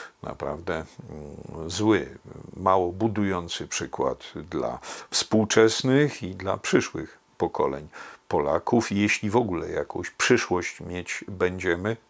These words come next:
jako naród, e, w tej epoce nowej normalności, którą,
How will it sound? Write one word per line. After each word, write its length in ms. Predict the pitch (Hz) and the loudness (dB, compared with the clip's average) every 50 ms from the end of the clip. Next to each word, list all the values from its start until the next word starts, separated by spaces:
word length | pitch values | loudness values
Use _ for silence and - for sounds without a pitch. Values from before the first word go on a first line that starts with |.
| - | -4
jako 320 | 95 85 78 76 - 90 87 | -2 0 0 0 0 -2 -2
naród, 520 | 87 87 85 87 90 107 117 110 - - - - - - - - _ | 0 0 0 2 4 4 2 2 0 -8 -14 -12 -12 -12 -14 -12 _
e, 220 | - 92 92 90 92 | -6 -6 -4 -4 -6
w 100 | - - | -6 -8
tej 260 | - 98 98 95 - | -6 -4 -4 -2 0
epoce 600 | - 104 101 - - 101 - - - 107 104 95 90 - - - | 0 -2 0 2 2 2 2 4 4 4 4 4 0 -6 -12 -8
nowej 520 | - 120 127 127 127 135 127 120 127 117 113 | -2 0 2 6 6 6 6 6 6 4 4
normalności, 920 | 113 113 110 107 107 101 98 98 92 92 95 95 - - - - 101 101 | 4 4 4 4 4 2 2 0 0 -4 -4 -4 -6 -6 -4 -4 -4 -4
którą, 480 | 104 - - - 92 90 90 90 92 | -4 -6 -6 -4 0 0 0 0 0